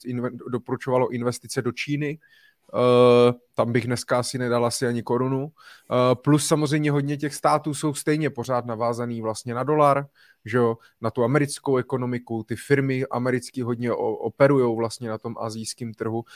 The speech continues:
a, a podobně, takže se dá i vlastně díky těm americkým akcím profitovat vlastně z těch výnosů, eh, z těch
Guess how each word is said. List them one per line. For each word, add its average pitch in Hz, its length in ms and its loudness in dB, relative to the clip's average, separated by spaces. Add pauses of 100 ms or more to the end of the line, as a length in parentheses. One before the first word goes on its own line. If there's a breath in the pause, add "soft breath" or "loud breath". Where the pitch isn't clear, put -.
(240 loud breath)
a, 110 200 2
a 107 180 0
podobně, 127 440 2
takže 117 260 0
se 131 160 -2
dá 123 360 8 (280 loud breath)
i 139 160 2
vlastně 117 560 0 (200 soft breath)
díky 113 300 -6
těm 113 180 0
americkým 113 500 -4
akcím 107 420 -6
profitovat 120 640 -2
vlastně 101 380 -8
z - 60 -14
těch 107 200 -6
výnosů, 107 560 -4 (360 loud breath)
eh, 104 320 2
z - 140 -6
těch 107 340 2